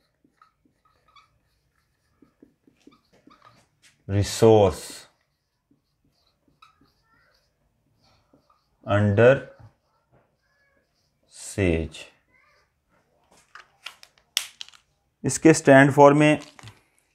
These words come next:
ये इन्फॉर्मेशन का रिसोर्स है, सोर्स है,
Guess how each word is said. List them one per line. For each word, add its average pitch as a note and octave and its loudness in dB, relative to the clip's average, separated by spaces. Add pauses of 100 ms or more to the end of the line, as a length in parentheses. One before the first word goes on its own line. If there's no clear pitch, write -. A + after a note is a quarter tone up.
(1200)
ये A#2 0
इन्फॉर्मेशन C#3+ 0
का D3 2 (1300)
रिसोर्स B2 0
है, B2 6
सोर्स C3+ -2
है, G2+ 0